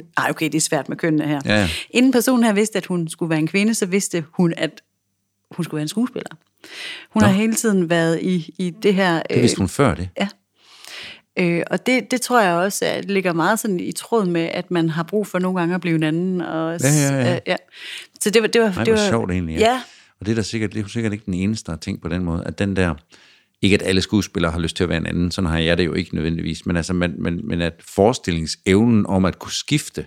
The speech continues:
Speaker 1: Mhm.
Speaker 2: øh, har været til stede.
Speaker 1: Det synes jeg bare var rigtig sjovt.
Speaker 2: Ja.
Speaker 1: Øhm, og så snakkede hun også lidt om i det her interview, det der med, at, at det er,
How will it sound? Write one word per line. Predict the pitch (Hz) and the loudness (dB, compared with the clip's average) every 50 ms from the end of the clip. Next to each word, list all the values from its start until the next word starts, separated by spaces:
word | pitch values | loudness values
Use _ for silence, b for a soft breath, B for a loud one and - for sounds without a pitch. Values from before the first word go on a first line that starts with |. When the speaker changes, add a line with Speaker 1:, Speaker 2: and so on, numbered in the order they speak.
| - | -8
Speaker 1:
Mhm. | 202 202 196 196 185 170 170 220 277 269 - _ _ _ _ _ _ _ _ _ - | -8 -8 -6 -6 -6 -6 -6 -8 -10 -12 -14 _ _ _ _ _ _ _ _ _ -10
Speaker 2:
øh, | - - 50 50 - - - 50 50 - | -6 -6 -4 -4 -4 -4 -6 -6 -8 -8
har | - - 95 | -2 -2 -2
været | 82 87 85 82 80 - | 0 0 -2 -2 -2 -4
til | - - | -6 -10
stede. | - - 87 82 | -6 -6 -6 -6
Speaker 1:
Det | 82 - | -6 -6
synes | - 233 220 | -8 -4 -2
jeg | 226 | 0
bare | 202 208 208 | 0 2 2
var | 202 | 2
rigtig | 202 214 208 233 208 | 0 0 -2 -2 0
sjovt. | - 202 202 | 2 4 4
Speaker 2:
Ja. | 214 208 - - _ b b b b b b b b b b b _ _ - | 4 2 -2 -8 _ b b b b b b b b b b b _ _ -8
Speaker 1:
Øhm, | 170 165 160 156 - - - - - - - | -8 -8 -8 -8 -10 -14 -16 -14 -16 -16 -14
og | - | -12
så | - 196 | -12 -10
snakkede | - - 185 190 190 180 180 175 156 | -6 -4 -2 -2 -2 -2 -4 -6 -6
hun | 170 180 170 | -4 -4 -4
også | 180 185 - | -4 -2 -4
lidt | 202 185 180 | -2 -2 -2
om | 170 175 170 | -2 -2 -4
i | |
det | 165 170 | -4 -2
her | 165 170 | -2 -2
interview, | 170 165 165 170 170 170 | -2 -4 -4 -4 -4 -4
det | 160 151 175 170 | -4 -4 -4 -2
der | 175 165 | -2 0
med, | 165 165 170 180 175 - | 0 0 0 -2 -2 -4
at, | 170 170 - B B B B B B B B B B _ | -6 -8 -8 B B B B B B B B B B _
at | - - - | -14 -8 -4
det | 185 180 175 | -2 0 0
er, | 165 156 | 0 0